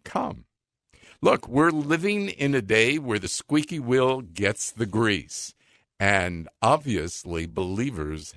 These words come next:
have not been very squeaky. Okay.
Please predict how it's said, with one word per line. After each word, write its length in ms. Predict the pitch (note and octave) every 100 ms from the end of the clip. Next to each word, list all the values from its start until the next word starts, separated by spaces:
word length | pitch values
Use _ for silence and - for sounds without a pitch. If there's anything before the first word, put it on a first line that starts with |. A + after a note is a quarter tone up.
| -
have 220 | E2+ D#2+
not 560 | F#2 F#2+ A2+ - F#2 D#2+
been 500 | A2+ E2 D2+ C#2+ E2 _ _
very 680 | D#2+ D2+ E2 D#2 D#2+ D#2 D#2 _ _ _ _
squeaky. 1040 | - - - - F2+ G2 - E2+ C#2 A#1 _ _ _ _ _ D2+
Okay. 720 | F2 D#2+ - - G#2 D2+ -